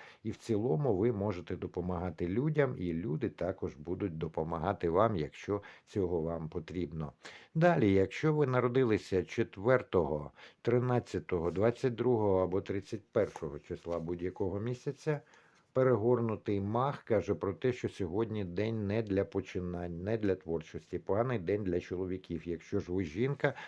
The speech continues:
ви сьогодні можете зіткнутися з якимось чоловіком, який буде вас якось пресувати своїм его. Хто б ви не були, чоловік чи жінка,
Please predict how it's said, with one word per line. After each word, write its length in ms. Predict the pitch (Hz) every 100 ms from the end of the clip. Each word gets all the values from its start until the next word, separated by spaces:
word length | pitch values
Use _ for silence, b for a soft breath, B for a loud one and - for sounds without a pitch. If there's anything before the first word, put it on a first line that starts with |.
| -
ви 120 | 113
сьогодні 500 | 123 135 113 123 120
можете 440 | 120 113 113 - 110
зіткнутися 800 | 120 - 135 131 - 104 - 92
з 80 |
якимось 440 | 95 - 104 95 92
чоловіком, 720 | - 98 92 92 127 139 131 B B -
який 580 | 120 - - 113 123 -
буде 440 | 95 104 117 113 B -
вас 520 | 104 101 107 104 -
якось 460 | 90 101 101 107 -
пресувати 840 | - 95 - 104 90 95 98 104
своїм 520 | - 98 90 101 98 -
его. 420 | 113 104 90 80 B B
Хто 220 | - - 180
б 40 |
ви 140 | 156
не 100 | 139
були, 320 | 131 120 98 90
чоловік 520 | - 107 113 131 -
чи 200 | - 98
жінка, 560 | 80 131 151 151 123